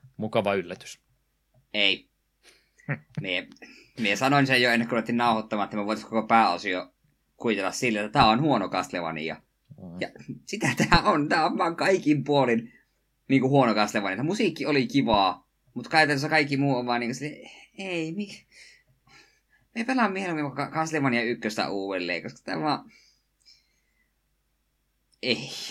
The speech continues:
Speaker 2: Yksinkertaisesti ei. Kattokaa sitä ka-, kävelysykliä vähän aikaa YouTubesta ja sulkekaa sen jälkeen vaikka saman tien koko tietokone. Ei, ei, ei jatkoon, ei missään hemmetin nimessä.
Speaker 1: Mm. En aio minäkään missään tapauksessa suositella.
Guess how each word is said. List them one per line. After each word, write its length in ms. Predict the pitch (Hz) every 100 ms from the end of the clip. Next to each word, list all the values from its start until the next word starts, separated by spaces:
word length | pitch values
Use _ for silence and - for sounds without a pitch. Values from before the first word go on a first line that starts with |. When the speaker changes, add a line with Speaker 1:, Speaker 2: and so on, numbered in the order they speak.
| - _ _ _ _ _ _
Speaker 2:
Yksinkertaisesti 920 | 190 208 170 143 131 117 113 107 107 -
ei. 380 | 85 78 82 -
Kattokaa 380 | 180 - - 151
sitä 120 | 147
ka-, 200 | 147 120
kävelysykliä 720 | 156 147 131 113 113 113 110
vähän 160 | 113
aikaa 200 | 110 104
YouTubesta 560 | 101 101 95 87 90 -
ja 140 | 95 -
sulkekaa 460 | - 107 107 95
sen 180 | 90 90
jälkeen 380 | 90 87 87 73 - _
vaikka 240 | 90 90 92
saman 240 | 95 95
tien 120 | 90
koko 160 | 80 85
tietokone. 560 | 90 87 85 78 76 - _ _ _ _ _ _ _ _ _ _ _
Ei, 240 | 113 127 117
ei, 360 | 143 156 151 170
ei 200 | 185 131
jatkoon, 480 | 117 - - 101
ei 180 | 87 107
missään 480 | 107 147 143 117 107
hemmetin 460 | 98 101 95 92 85
nimessä. 460 | 85 85 - - 117 - - 92
Speaker 1:
Mm. 220 | 90 92 - _ _ _ _ - - _ _ _ _ _ _ -
En 160 | 95
aio 200 | 95 147
minäkään 420 | 131 107 104 107 98
missään 380 | 98 - 104
tapauksessa 440 | 98 - 101 - 104
suositella. 600 | 101 95 98 98 92